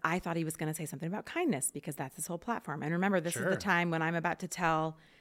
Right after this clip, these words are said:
Speaker 1: the storytelling place event, "Oh, I'm not doing your story on promise, just so you know,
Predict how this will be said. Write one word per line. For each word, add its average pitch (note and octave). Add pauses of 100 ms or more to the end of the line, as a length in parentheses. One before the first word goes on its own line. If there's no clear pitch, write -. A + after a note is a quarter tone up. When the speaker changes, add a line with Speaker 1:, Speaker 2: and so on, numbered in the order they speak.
(280)
Speaker 1:
the E3+
storytelling F3+
place D#3 (460)
event, D3+ (120)
"Oh, F#3
I'm E3+
not F3+
doing E3+
your D#3
story D3
on C#3+
promise, -
just -
so -
you C3+
know, A2+